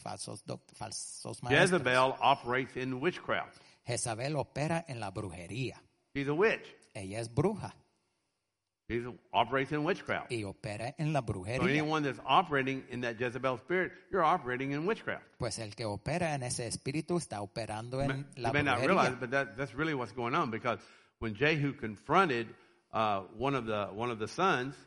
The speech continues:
Speaker 1: Porque cuando Jehú confrontó a uno de los hijos,
Speaker 2: he confronted the witchcraft and the harlotry of Jezebel, the mother.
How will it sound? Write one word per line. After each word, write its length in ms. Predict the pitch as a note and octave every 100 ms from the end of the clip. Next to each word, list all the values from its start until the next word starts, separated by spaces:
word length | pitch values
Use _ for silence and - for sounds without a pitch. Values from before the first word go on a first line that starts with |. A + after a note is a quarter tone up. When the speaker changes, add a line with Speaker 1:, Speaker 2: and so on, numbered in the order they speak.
| _ _ _ _ _ -
Speaker 1:
Porque 260 | A2+ G#2+ G2+
cuando 340 | A#2+ A2+ A2+
Jehú 440 | A2+ A#2 A#2 D3+ -
confrontó 540 | A#2+ - A2+ G#2+ B2+
a 60 | C#3
uno 240 | C3 C#3
de 100 | D3
los 180 | D#3+ -
hijos, 440 | B2+ A2 D#3 - -
Speaker 2:
he 80 | -
confronted 540 | B2 B2 A#2 D3 C#3 A#2
the 80 |
witchcraft 560 | A2 B2+ D3 - C#3 C#3
and 80 | A2+
the 80 | G#2+
harlotry 580 | C#3 D#3 A#2 - A#2+
of 220 | - G#2+ A2+
Jezebel, 480 | C#3+ A#2+ F#2+ E2+ F#2
the 60 |
mother. 300 | G2+ B2+ A#2